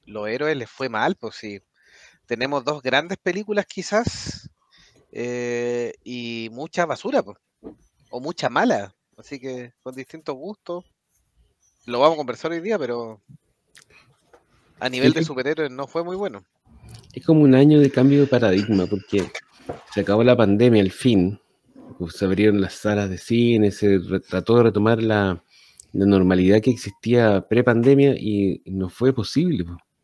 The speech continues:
Speaker 2: Como que el mundo cambió, todos dimos vuelta a la página y ya las cosas que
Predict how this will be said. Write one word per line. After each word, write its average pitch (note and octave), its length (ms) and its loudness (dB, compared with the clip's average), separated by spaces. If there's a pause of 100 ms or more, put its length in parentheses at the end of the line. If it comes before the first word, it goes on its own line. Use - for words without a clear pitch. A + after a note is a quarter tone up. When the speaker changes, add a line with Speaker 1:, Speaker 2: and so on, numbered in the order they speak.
(120)
Speaker 2:
Como F#2 160 -4
que F#2+ 100 -4
el G2 60 2
mundo A2+ 320 4
cambió, A2 580 2 (640)
todos A2+ 260 4
dimos G#2+ 220 4
vuelta G#2 220 2
a - 20 2
la F2+ 100 0
página C3 420 2
y A2+ 100 4
ya A2+ 100 2
las A2+ 200 -4
cosas - 360 -8
que F#2+ 340 -2